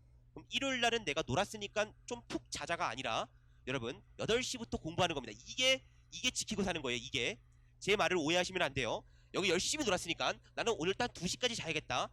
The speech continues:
이러면 여러분들 조금 힘들어집니다. 명심하세요. 논다는 건 이런 거예요. 대신에 이때는 신나게 노세요. 뭐 영화를 봐도 되고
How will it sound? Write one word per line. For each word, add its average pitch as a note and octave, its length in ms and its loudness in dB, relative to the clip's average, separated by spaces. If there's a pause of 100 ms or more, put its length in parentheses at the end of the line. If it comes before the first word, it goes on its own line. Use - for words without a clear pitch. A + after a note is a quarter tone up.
(200)
이러면 F#3 260 -2
여러분들 E3 520 0 (200)
조금 - 220 -4
힘들어집니다. G3 680 0 (640)
명심하세요. E3+ 520 2
논다는 A3+ 360 0
건 A#3 120 2
이런 F3+ 200 2
거예요. C#3 400 0 (180)
대신에 A3 340 -2
이때는 C4 600 -2
신나게 A#3+ 320 -2
노세요. C3 380 -2 (260)
뭐 A#2+ 100 -6
영화를 G3 280 2
봐도 E3+ 220 0
되고 C3+ 340 -6